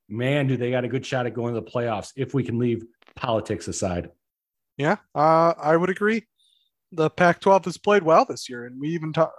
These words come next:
Speaker 2: I think we hinted on that earlier in the season, how the Pac-twelve was a different, different beast and different animal this year. Uh, a lot of better teams there,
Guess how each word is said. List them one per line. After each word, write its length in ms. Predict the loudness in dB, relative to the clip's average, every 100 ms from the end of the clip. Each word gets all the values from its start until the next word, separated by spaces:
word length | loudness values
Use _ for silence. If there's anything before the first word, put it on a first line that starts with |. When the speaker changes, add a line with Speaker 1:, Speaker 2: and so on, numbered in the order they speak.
| 0
Speaker 2:
I 80 | 0
think 200 | 0 0
we 160 | -4
hinted 380 | -2 -2 0 2
on 180 | 2 4
that 220 | 4 4 2 _ _
earlier 420 | 2 4 4 2
in 80 | -2
the 60 | -8
season, 420 | -8 -8 -8 -6
how 100 | -6
the 80 | -4
Pac-twelve 480 | -2 -2 2 0
was 140 | 0 -6
a 60 |
different, 420 | -2 -2 0 -6 -10 _ _ _ _
different 340 | -2 0 -4
beast 380 | -6 -6 -8 -12
and 120 | -6
different 300 | -6 -4 -4
animal 300 | -4 -4 -8
this 220 | -16 -14
year. 220 | -12 -12 -14 _ -20 -20 _ -8
Uh, 60 |
a 120 | -6
lot 200 | 0 0
of 80 | 0
better 220 | 0 -4
teams 420 | -6 -10 -12 -12 -12
there, 240 | -14 -14